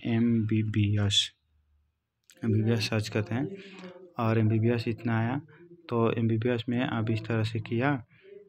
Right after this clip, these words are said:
और उसके बाद नीचे, एकदम से नीचे जाते हैं, तो कितना, कितने रैंक आया, रैंक, अ, तेईस से तिरपन,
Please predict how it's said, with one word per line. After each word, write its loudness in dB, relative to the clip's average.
और 0
उसके -4
बाद 2
नीचे, 2
एकदम -2
से -2
नीचे 0
जाते -2
हैं, -4
तो 2
कितना, 2
कितने -2
रैंक 0
आया, 2
रैंक, 6
अ, 6
तेईस 0
से 4
तिरपन, 4